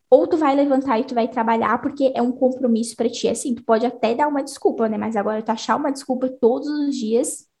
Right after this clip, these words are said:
aí é outra coisa. Tô, vou até dar parabéns se tu conseguir isso, né? <laughs> Então, então, esse exemplo que eu dei aqui, ele é muito claro pra gente,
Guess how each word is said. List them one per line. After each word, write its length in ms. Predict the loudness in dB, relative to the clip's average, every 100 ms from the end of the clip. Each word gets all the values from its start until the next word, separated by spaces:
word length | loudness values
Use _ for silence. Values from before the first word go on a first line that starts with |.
| _ _ 2
aí 340 | 4 4 2
é 60 | -2
outra 220 | -2 -6 -4
coisa. 260 | 2 2 2 -2
Tô, 240 | 0 0 -2 -4
vou 120 | 0
até 240 | 0 2 2
dar 160 | 2
parabéns 440 | 2 2 4 4 2
se 180 | -8
tu 40 | -4
conseguir 440 | -4 -4 -4 2
isso, 280 | 2 2 2
né? 240 | 2 0 -2 -16 -16 -8
<laughs> 360 | 4 4 4 2
Então, 760 | 2 4 4 4 4 2 0 -8 _ -6
então, 240 | 0 2 2
esse 240 | 2 0 2
exemplo 460 | 2 0 -4 -4
que 80 | 0
eu 80 | 0
dei 180 | 2 0
aqui, 380 | -2 -4 -2 2
ele 140 | 2
é 60 | 4
muito 600 | 0 -2 -4 -6 -6 -8
claro 520 | -2 0 2 2 0
pra 160 | 0 -2
gente, 580 | 0 -2 -4 -6 -10